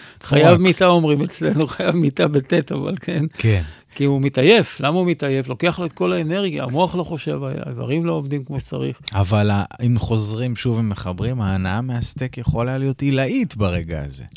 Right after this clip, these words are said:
Speaker 2: גם עם מנגו.
Speaker 1: אוקיי.
Speaker 2: <laughs>
Speaker 1: אוקיי.
Speaker 2: בסדר, תראה, בוא נגיד ככה, אם כבר קפצנו לזה, בוא נראה, מה זה אוכל של בן אדם?
Speaker 1: מהמם.
Speaker 2: אז בוא נחזור רגע לטבע. תן לילד, אה,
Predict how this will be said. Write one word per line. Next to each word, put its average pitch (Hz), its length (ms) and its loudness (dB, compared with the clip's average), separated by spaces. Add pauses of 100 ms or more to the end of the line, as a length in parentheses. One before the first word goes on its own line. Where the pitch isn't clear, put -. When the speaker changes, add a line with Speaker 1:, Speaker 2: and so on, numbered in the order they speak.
(140)
Speaker 2:
גם 120 200 -8
עם 135 120 -8
מנגו. 226 320 -8 (560)
Speaker 1:
אוקיי. 82 360 -8 (320)
Speaker 2:
<laughs> - 320 -2
Speaker 1:
אוקיי. 202 280 -4 (720)
Speaker 2:
בסדר, 247 300 2
תראה, 185 800 -2
בוא 160 200 2
נגיד 175 240 4
ככה, 139 420 0 (200)
אם 180 180 -2
כבר 156 180 -4
קפצנו 147 500 -2
לזה, 143 240 0
בוא 139 140 -2
נראה, 139 260 -2 (200)
מה 208 500 0 (160)
זה 147 180 -2
אוכל 156 300 0
של 143 200 -6
בן 131 140 -4
אדם? 120 260 -6 (160)
Speaker 1:
מהמם. 104 360 0 (160)
Speaker 2:
אז 135 120 -4
בוא 247 220 0
נחזור 233 260 0
רגע 233 140 0
לטבע. 208 480 0 (680)
תן 208 180 2
לילד, 170 680 2
אה, 131 320 2